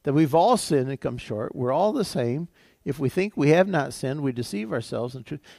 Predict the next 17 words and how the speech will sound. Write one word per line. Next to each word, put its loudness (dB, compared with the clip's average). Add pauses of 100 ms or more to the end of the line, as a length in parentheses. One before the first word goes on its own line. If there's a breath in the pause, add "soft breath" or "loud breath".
so -6 (800)
to -2
think -6
that -6
I 0
deserve -6 (760)
is -6
kind -4
of -4
a -6 (640)
bad, 0 (360)
bad 2
way 0
to -2
look -4
at -12
things. -14